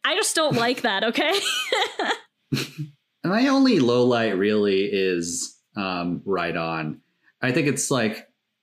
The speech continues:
Speaker 2: I've, I've made a joke status about this the other day of just, like, you get one seven-minute song and that's it, <laughs> like, like,
Speaker 1: <laughs>
Speaker 2: on a record.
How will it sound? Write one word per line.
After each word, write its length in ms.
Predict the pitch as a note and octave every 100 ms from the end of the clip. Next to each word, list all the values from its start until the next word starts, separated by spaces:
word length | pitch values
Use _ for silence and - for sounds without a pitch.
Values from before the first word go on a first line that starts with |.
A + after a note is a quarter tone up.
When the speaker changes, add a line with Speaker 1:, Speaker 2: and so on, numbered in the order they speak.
| _
Speaker 2:
I've, 220 | E3+ F#3 F3+
I've 280 | E3+ F#3 D#3+
made 160 | E3
a 220 | D3 A#2 -
joke 340 | - A2 G#2
status 420 | - A2 G#2 G#2
about 260 | G2+ G2+ G2
this 200 | G2+ -
the 120 | G2+
other 180 | F#2 F#2+
day 160 | F2+ F2+
of 140 | E2+
just, 180 | G2+ -
like, 260 | F#2 F2+ _ _
you 120 | - B2+
get 240 | C#3 A2
one 320 | A2+ A2 G#2+ G2+
seven-minute 640 | - G#2 G2+ F#2+ F#2+ -
song 360 | B2 F#2+ F#2+
and 100 | F#2
that's 260 | G2 G#2+ -
it, 340 | B2 A#3 -
<laughs> 0 |
like, 320 | A3 G3+ F3+ - A#4 F#4+ - G#3+
like, 340 | A3 D3+ - D#3
Speaker 1:
<laughs> 0 |
Speaker 2:
on 160 | C#3
a 40 | A#2
record. 520 | A#2 A#2+ D3+ -